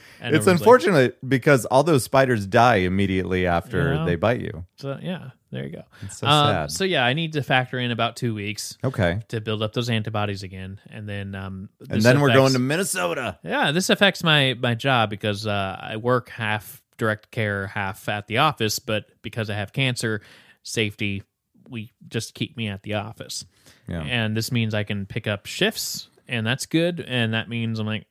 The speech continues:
Speaker 1: Eh, I know it might not be the best idea.
Speaker 2: Yeah.
Speaker 1: But I know if I go out,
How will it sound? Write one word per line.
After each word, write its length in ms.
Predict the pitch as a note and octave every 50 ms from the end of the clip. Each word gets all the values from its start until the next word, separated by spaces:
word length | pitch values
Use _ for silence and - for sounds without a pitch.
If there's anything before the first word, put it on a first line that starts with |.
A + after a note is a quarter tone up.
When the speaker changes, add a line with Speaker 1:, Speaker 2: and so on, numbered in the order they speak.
| _ -
Speaker 1:
Eh, 200 | F3+ B3+ C#4 G#3 _ D3+ D3+ C#3+ - _ _ _ _ _ _ _
I 140 | - B2+ C3+
know 640 | C3+ C3 C3 C3 C#3+ D3+ D3 D3 D3+ D3 C3+ - _ _ _ _ _ -
it 100 | - B2+
might 140 | B2+ B2+ B2+
not 160 | B2+ B2 A2
be 100 | A#2+ A2+
the 60 | G2+
best 260 | G2 A#2+ D3+ F3+ - A#3
idea. 380 | A3+ A3 B3 C4+ C#4+ C4 - _ _ -
Speaker 2:
Yeah. 300 | - F#2+ F2 D2 C#2 C2+ - _ -
Speaker 1:
But 380 | C3 B2+ C3 B2 A#2+ A#2 - - -
I 160 | A#2+ B2 A#2+
know 680 | A#2 A2+ A2+ A#2 A#2 A#2 A2+ A#2 A#2 A2+ A2+ - - - _ _ _ -
if 120 | - B2 -
I 80 | A#2
go 160 | A#2 A#2+ A2+
out, 320 | A#2 A#2 C3 D#3 D3+ -